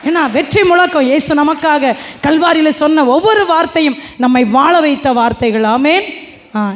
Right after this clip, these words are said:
ஆண்டவர் சொன்ன மூன்றாவது வார்த்தையை நம்ம தியானிக்க போறோம். அப்படி எடுத்துக்கோங்க. யோவான் பத்தொன்பதாவது அதிகாரம், யோவான் பத்தொன்பதாவது அதிகாரம்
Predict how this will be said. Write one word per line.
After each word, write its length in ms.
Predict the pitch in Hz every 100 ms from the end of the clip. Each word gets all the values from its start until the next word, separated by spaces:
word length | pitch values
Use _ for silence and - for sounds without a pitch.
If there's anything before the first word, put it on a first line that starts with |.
| -
ஆண்டவர் 360 | - 262 262 233
சொன்ன 320 | - 254 247
மூன்றாவது 560 | 220 254 269 254 247 233
வார்த்தையை 380 | 214 214 233 220
நம்ம 200 | 214 208
தியானிக்க 400 | 233 247 247 233
போறோம். 340 | 233 240 349 - -
அப்படி 300 | - 214 214
எடுத்துக்கோங்க. 440 | 240 - 262 240 269
யோவான் 500 | 311 233 240 226 220
பத்தொன்பதாவது 640 | 226 247 254 240 226 214
அதிகாரம், 540 | 208 233 226 208 262 - - _ _ _ _ _ _ _ _ - - - - -
யோவான் 420 | 262 277 247 233
பத்தொன்பதாவது 640 | 226 302 285 262 247 226
அதிகாரம் 580 | 214 254 240 220 220